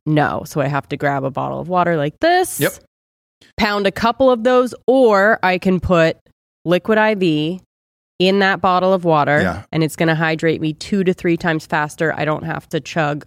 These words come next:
Speaker 1: a whole
Speaker 2: You know, so chug a whole dong. Um,
Speaker 1: uh, a
Speaker 2: a whole
Speaker 1: whole
Speaker 2: bottle, I'm sorry.
Speaker 1: bottle
Speaker 2: A whole
Speaker 1: of
Speaker 2: bottle of
Speaker 1: water
Speaker 2: water.
Speaker 1: or gallon or whatever you need to get down for
Speaker 2: All
Speaker 1: the
Speaker 2: you
Speaker 1: day.
Speaker 2: do is pop it into a sixteen, same thing, right, right, right here. Sixteen ounces of water,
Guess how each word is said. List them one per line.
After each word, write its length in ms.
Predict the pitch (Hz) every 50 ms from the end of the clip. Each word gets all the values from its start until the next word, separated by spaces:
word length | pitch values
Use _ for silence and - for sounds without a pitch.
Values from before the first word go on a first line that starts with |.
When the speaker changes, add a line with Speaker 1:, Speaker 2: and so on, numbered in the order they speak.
| _ -
Speaker 1:
a 120 | - 160
whole 380 | - 165 156 143 139 139 139 - -
Speaker 2:
You 60 | -
know, 140 | 113 101 98
so 140 | - 117 101
chug 220 | - - 120 104
a 40 | 101
whole 140 | 107 107 92
dong. 300 | 95 95 85 73 73 - _ _ _ _ - -
Um, 480 | 98 95 95 95 92 92 87 90 - _ -
Speaker 1:
uh, 300 | 185 180 170 165 156 - - _ -
a 60 | 180
Speaker 2:
a 40 | 160 -
whole 220 | - - 185 175
Speaker 1:
whole 180 | 165 165 165 160
Speaker 2:
bottle, 360 | - 123 113 107 98 85 82
I'm 100 | 85 87
sorry. 200 | - - 73 71 - 165 - _ -
Speaker 1:
bottle 380 | 190 175 165 160 160 160 160 160
Speaker 2:
A 20 |
whole 140 | 151 110 104
Speaker 1:
of 100 | 165 151
Speaker 2:
bottle 340 | 127 110 113 165 160 151 147
of 60 | 147
Speaker 1:
water 320 | 147 147 147 143 147 147 107
Speaker 2:
water. 360 | 117 127 131 127 - 160 170
Speaker 1:
or 40 | 170
gallon 420 | 180 170 165 165 165 170 165 160 160
or 60 | 156
whatever 300 | 156 165 160 165 151 165
you 140 | 165 160 160
need 180 | 165 160 143 -
to 80 | 160
get 220 | 139 160 151 139 -
down 380 | - 156 147 139 143 139 139 139
for 160 | - - 156
Speaker 2:
All 60 | 147
Speaker 1:
the 80 | 160 160
Speaker 2:
you 40 | 156
Speaker 1:
day. 60 | 170
Speaker 2:
do 60 | 170
is 100 | 156 -
pop 280 | - 156 147 147 143 151
it 60 | 143
into 160 | 139 135 127
a 40 | 120
sixteen, 560 | - - 131 127 - - 131 120 117 123 - 113
same 220 | - - 120 101
thing, 140 | 85 95 95 -
right, 220 | 123 117 123 -
right, 180 | 120 113 107 110
right 140 | 104 90
here. 140 | 87 82 73 _ _ _ _ _ _ _ _ _ _ _ _ _ _ _ _ _ _ -
Sixteen 360 | - - 151 135 - - 123 117
ounces 280 | 107 98 - - 85 120
of 60 | -
water, 340 | 80 71 69 69 71 -